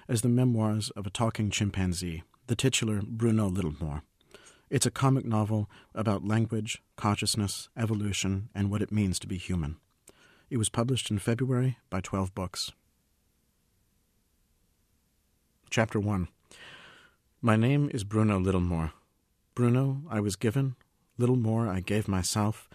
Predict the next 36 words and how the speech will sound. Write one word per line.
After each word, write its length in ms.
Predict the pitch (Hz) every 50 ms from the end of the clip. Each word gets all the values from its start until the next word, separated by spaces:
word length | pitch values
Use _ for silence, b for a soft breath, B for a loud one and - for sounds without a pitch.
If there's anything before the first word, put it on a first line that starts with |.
| B B B B B B B B
and 160 | 135 110 107
with 100 | 113 -
some 260 | - - 123 120 120
prodding 520 | - - 110 107 98 98 101 110 117 117 -
I 100 | - 101
have 120 | 101 101 101
finally 400 | - - 110 113 110 110 110 107
decided 560 | 95 98 - - 98 95 95 98 95 95 95
to 100 | - 104
give 280 | - 120 113 104 101
this 180 | 104 104 90 - -
undeserving 800 | 110 117 117 104 107 95 90 98 95 95 90 98 98 92 90 104 139
and 160 | 110 110 101
spiritually 640 | - - - _ 131 120 113 - - 113 101 98 101 110
diseased 500 | 113 95 85 - 101 101 101 92 - -
world 420 | 95 92 92 90 85 80 82 87 B B B B B B
the 80 | -
generous 400 | 113 110 120 117 113 104 98 -
gift 360 | - - 117 104 98 - - -
of 120 | 104 -
my 140 | 90 87 90
memoirs. 680 | 90 92 95 92 90 87 82 80 82 - - - - _ _ _ _ _ B B B B B B B B B _
I 80 | 127
give 180 | 110 117 147 143
this 160 | 135 127 -
gift 440 | - - 113 104 92 - - - - _ _ _
with 100 | 101 92
the 120 | - 98 92
aim 300 | 98 104 107 110 117 120 -
and 120 | 104 90
hope 260 | - - 87 85 - - - - _
that 140 | - 95 92
they 80 | 104
will 160 | 98 92 92 90
enlighten, 500 | 87 85 90 98 104 98 110 107 110 113 _ _ _ -
enchant, 460 | - 95 90 - - 104 101 101 -